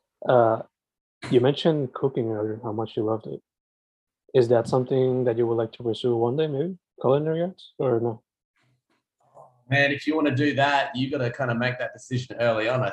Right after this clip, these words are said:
Speaker 2: think, and, and go through the ringer working as sort of like a, a, a cook and maybe a sous chef and stuff. Uh, I, I, um, you know, they say something about, like, you know, once you start doing something as a job,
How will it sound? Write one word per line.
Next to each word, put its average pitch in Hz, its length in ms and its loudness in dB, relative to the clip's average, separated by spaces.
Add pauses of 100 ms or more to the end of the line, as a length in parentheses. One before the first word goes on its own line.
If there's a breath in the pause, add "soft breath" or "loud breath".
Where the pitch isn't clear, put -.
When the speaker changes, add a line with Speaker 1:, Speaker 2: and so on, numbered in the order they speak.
Speaker 2:
think, 110 280 -6
and, 101 240 -6
and 104 160 -12
go 120 160 0
through 127 240 -2
the 101 120 -2
ringer 113 380 -2
working 110 420 -4
as 101 220 -6
sort 110 140 -6
of 95 120 -6
like 98 220 -4
a, 90 280 -4 (140)
a, 90 40 -14
a - 340 -18
cook 131 580 -2
and 90 160 -6
maybe 98 220 -2
a 90 60 -6
sous 110 280 -4
chef 104 320 -4
and 101 80 -10
stuff. 110 320 -4
Uh, 95 120 -8 (400)
I, 110 960 0
I, - 40 -8
um, 95 720 -4 (1080)
you 127 80 0
know, 127 180 6
they 117 200 4
say 123 240 2
something 123 320 -2
about, 107 260 -2
like, 101 200 -2
you 110 80 -4
know, 107 180 -4
once 113 320 -4
you 127 80 0
start 104 480 -2
doing 101 240 -2
something 101 480 -4
as 98 160 -4
a 90 60 -12
job, 127 600 2